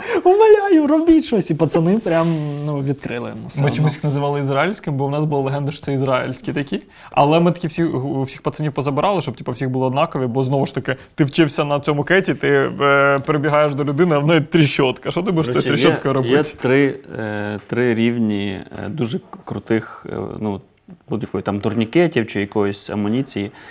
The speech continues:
Speaker 3: Значить, перший рівень — це американське, а, натівське. Другий рівень — це ізраїльське. А третій рівень — найкрутіше, це шведське. Оце найкрутіше. Якщо в тебе є щось шведське, то ти, типу, ну, от все інше, типу,
Speaker 1: І причому
Speaker 3: яке б
Speaker 1: шведське можна будь-який,
Speaker 2: Карлогуста
Speaker 1: будь-який
Speaker 2: краще.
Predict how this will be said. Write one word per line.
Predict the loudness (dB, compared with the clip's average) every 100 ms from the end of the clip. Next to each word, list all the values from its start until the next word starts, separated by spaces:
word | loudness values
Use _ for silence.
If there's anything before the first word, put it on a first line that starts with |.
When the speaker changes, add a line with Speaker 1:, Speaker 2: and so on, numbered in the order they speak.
| -20 -14
Speaker 3:
Значить, | -6 -2
перший | 2 0 0
рівень — | 0 0 -2
це | -2
американське, | -2 -2 -4 -6 -8 -8 0
а, |
натівське. | 2 2 -4 -12 -18 -20 _ -20 _
Другий | -2 2 4
рівень — | 4 2 -4 -6
це |
ізраїльське. | -4 -4 -2 -4 -4 -10 -14 -16 -20 -6
А | -4
третій | 0 0 2 2
рівень — | 2 0 2
найкрутіше, | 0 0 -2 -4
це | -6
шведське. | -8 -4 -6 -6 -14 -18 -6
Оце | -4 2 2 4
найкрутіше. | 4 2 -2 -2 -2 0
Якщо | 0 2
в |
тебе | 4 4
є | 2
щось | 0 -4 -4
шведське, | 0 0 0 -4 -6 -6 -16 -6
то | 0
ти, | 2
типу, | 2 2 2 4
ну, | 4 4
от | 4 2 0
все | -10 -2 0 2
інше, | 0 0 -4 -4 -12 -20 _
типу, | -14 -8 -4
Speaker 1:
І | 0
причому | 2 4
Speaker 3:
яке | 2
б |
Speaker 1:
шведське | 2 0 0 0
можна | 0 2
будь-який, | 4 4 4
Speaker 2:
Карлогуста | 4 4 4
Speaker 1:
будь-який | 4 4 4
Speaker 2:
краще. | 4